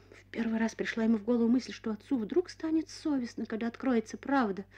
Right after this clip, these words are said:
Это почти ужаснуло его. Он прислушался, затаив дыхание. Кругом было тихо. Джулио подошел к двери, приложил ухо к замочной скважине.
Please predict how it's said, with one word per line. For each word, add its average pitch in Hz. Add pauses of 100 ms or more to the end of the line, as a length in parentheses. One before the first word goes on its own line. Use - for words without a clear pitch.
(640)
Это -
почти -
ужаснуло 202
его. 165 (880)
Он 202
прислушался, 247
затаив 220
дыхание. 156 (1120)
Кругом 190
было 208
тихо. - (1300)
Джулио 180
подошел 180
к -
двери, 247 (840)
приложил 196
ухо 190
к 165
замочной 190
скважине. 233